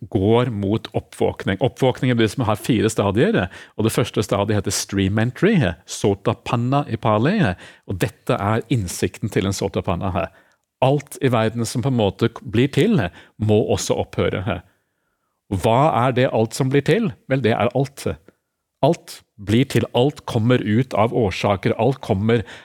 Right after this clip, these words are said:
er, er, er, er, em, et produkt av kausale,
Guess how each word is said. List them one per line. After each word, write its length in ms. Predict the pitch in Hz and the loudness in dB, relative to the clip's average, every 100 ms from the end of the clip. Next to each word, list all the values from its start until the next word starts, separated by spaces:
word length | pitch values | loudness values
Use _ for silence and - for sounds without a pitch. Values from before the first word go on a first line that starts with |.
| - | -6
er, 160 | 104 113 135 | -2 -2 -4
er, 220 | - 110 123 - - _ - | -2 -2 -2 -10 -20 _ -6
er, 220 | 117 - - _ - | -4 -4 -10 _ -4
er, 480 | 113 110 110 110 | -2 2 2 2
em, 220 | 110 101 95 - - - | 2 0 -4 -8 -10 -4
et 80 | 117 | -2
produkt 520 | 131 107 127 - - | 0 2 0 0 -2
av 180 | 104 113 - | -2 -2 -4
kausale, 800 | 113 - 107 98 98 107 113 | -4 0 0 0 2 2 2